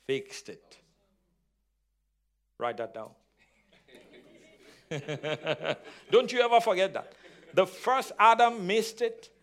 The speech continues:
The last Adam fixed it. Now, what did the f-, last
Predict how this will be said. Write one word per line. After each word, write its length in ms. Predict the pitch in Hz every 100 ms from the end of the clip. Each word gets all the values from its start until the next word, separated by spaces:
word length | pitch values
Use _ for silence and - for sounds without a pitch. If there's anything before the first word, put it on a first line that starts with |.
| _ -
The 120 | 135
last 360 | 135 160 170 - -
Adam 320 | 156 151 143
fixed 440 | - 156 - -
it. 260 | 95 - - _ _ _ _ _ _ _ _ _ _ _ _ _ _ _ _ _ _ _ _ _ _ _ _ _ _ _ _
Now, 120 | 180 180
what 260 | 247 285
did 220 | 190 156
the 60 | 131
f-, 320 | - - - -
last 360 | 151 190 185